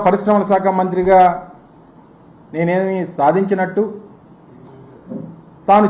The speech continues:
చేసినటువంటి, తానుకు తాను ఎక్కువగా ఊహించుకొని, తాను, నేను నిర్వర్తించినటువంటి శాఖనే తాను కూడా నిర్వర్తించాడు.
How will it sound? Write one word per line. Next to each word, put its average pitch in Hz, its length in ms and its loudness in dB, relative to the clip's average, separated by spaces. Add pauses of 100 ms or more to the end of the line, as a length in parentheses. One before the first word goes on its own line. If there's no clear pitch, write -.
చేసినటువంటి, 214 640 2 (140)
తానుకు 196 240 2 (140)
తాను 240 220 6 (380)
ఎక్కువగా 214 340 2 (140)
ఊహించుకొని, 208 500 0 (1900)
తాను, 226 340 6 (2250)
నేను 220 200 4 (100)
నిర్వర్తించినటువంటి 202 960 0 (720)
శాఖనే 185 360 0 (140)
తాను 180 220 -2
కూడా 190 220 2
నిర్వర్తించాడు. 180 640 -4